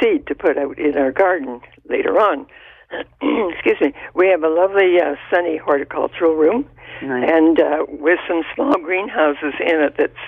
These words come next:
Speaker 1: like a couple of shelves with a zippered cover over them.
Speaker 2: Mm,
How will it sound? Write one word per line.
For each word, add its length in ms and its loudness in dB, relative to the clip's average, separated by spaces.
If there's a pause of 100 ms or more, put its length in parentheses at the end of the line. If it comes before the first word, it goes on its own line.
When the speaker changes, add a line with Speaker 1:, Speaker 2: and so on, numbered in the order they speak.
(180)
Speaker 1:
like 240 -2
a 60 -4
couple 300 -2
of 60 -2 (140)
shelves 260 0 (120)
with 220 0
a 80 2 (140)
zippered 300 0 (320)
cover 300 0
over 200 0
them. 140 0
Speaker 2:
Mm, 240 2